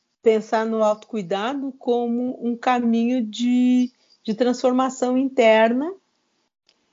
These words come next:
e de mudanças existenciais mesmo, que é o que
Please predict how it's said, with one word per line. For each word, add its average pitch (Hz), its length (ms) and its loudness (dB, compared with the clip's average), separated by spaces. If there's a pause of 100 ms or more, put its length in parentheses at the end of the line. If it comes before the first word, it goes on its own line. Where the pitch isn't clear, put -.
(300)
e 240 160 0
de 247 840 2
mudanças 254 680 4
existenciais 269 920 0
mesmo, 156 520 -8
que 208 140 -2
é 196 120 0
o 226 180 2
que 220 380 -6